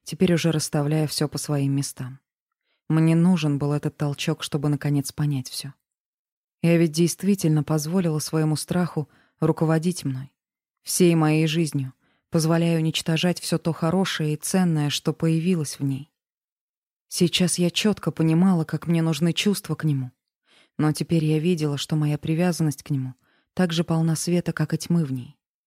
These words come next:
Только сейчас я полностью приняла чувства к нему, теперь окончательно потеряв его. Да, я хотела дышать с ним одним воздухом, забыв и наплевав на все морали и принципы.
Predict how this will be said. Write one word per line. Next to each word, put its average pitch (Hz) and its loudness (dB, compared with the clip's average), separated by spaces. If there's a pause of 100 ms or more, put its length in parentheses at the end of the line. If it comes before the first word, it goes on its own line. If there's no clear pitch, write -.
(360)
Только 185 2
сейчас 202 0
я 151 0
полностью 165 0
приняла 156 2
чувства 180 -4
к - -8
нему, 131 -2 (380)
теперь 160 2
окончательно 156 2
потеряв 156 -2
его. 135 -14 (840)
Да, 180 2
я 160 2
хотела 170 0
дышать 165 0
с - -6
ним 156 2
одним 156 2
воздухом, 151 -2 (260)
забыв 160 0
и - 2
наплевав 156 0
на 156 0
все - -2
морали 151 2
и 151 -2
принципы. 156 -4